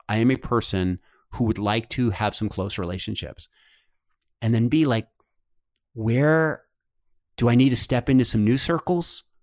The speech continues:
Are there people in the circle that I'm already in?" And then start to ask yourself, like, "Who are the likely prospects within those circles?"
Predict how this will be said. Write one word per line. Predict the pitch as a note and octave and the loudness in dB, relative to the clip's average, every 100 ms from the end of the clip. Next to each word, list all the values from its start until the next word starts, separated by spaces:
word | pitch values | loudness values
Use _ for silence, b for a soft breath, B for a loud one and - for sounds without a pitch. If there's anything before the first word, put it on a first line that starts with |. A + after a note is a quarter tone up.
| _ - | _ 0
Are | |
there | A2+ | 0
people | A2 C3+ C3 | 2 -2 0
in | C3 | 2
the | A2+ | 2
circle | - C3 B2 | 0 -2 -2
that | A#2+ A#2 | -2 0
I'm | G#2+ | 0
already | G#2 A2 G#2 F#2+ | 2 0 0 -2
in?" | G2 A#2+ D#3 - _ _ _ _ _ _ _ _ _ _ | -2 -2 -2 -6 _ _ _ _ _ _ _ _ _ _
And | B2 A#2+ | 0 2
then | C#3 D3 | 4 2
start | - D3+ C3 | 2 -2 -2
to | - | -4
ask | C3 C3+ | -4 -4
yourself, | D3 - G#2+ - | -4 -4 -6 -4
like, | G2+ F#2+ _ _ _ _ _ - | -6 -6 _ _ _ _ _ -12
"Who | - - E3+ | -6 2 4
are | D3 D#3+ | 4 2
the | C3 | 0
likely | A2+ G#2+ G#2 G#2+ | 0 -2 -4 -6
prospects | G2+ G#2+ F#2 F#2 - G2 F#2 - - | -8 -6 -8 -8 -10 -10 -10 -12 -8
within | A2 A#2 D3 D3+ | -4 0 4 4
those | A2+ F#2+ | 2 -2
circles?" | - F2 - D2+ F2 - | -6 -8 -10 -10 -8 -12